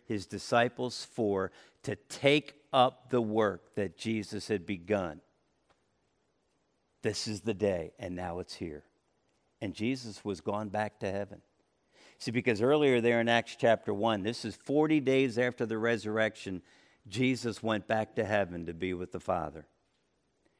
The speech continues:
He'd come to this earth, what? As a, hello?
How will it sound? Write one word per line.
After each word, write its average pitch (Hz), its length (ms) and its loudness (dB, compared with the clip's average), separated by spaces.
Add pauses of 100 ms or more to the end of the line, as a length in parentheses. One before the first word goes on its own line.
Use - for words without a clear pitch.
(380)
He'd 120 300 4
come 165 420 6
to 135 160 0
this 110 300 0
earth, 110 420 2
what? 123 480 4 (520)
As 127 260 6
a, 127 280 8 (2000)
hello? 127 540 8